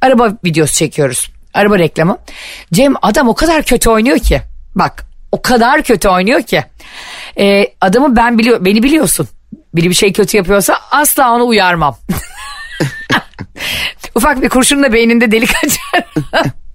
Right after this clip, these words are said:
Adam diyorum ki, "Beyefendi, isterseniz şöyle okuyun." Adam asla do-, mesela şey yapıyor ya, "Geleceksin." diyor, yapıyor. "Geleceksin." Hani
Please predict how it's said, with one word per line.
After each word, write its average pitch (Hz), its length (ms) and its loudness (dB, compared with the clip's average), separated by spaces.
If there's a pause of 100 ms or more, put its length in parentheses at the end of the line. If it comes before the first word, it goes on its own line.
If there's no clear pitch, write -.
(720)
Adam 220 200 2
diyorum 302 160 0
ki, 214 100 0
"Beyefendi, 226 380 2
isterseniz 269 440 0
şöyle 208 260 2
okuyun." 147 300 -4 (560)
Adam 247 320 2
asla 285 360 2
do-, 247 220 2
mesela 190 260 2
şey 269 140 2
yapıyor 254 200 2
ya, - 160 0 (300)
"Geleceksin." 254 500 2
diyor, 262 120 2
yapıyor. 185 200 -2 (280)
"Geleceksin." 254 680 2 (320)
Hani 180 220 0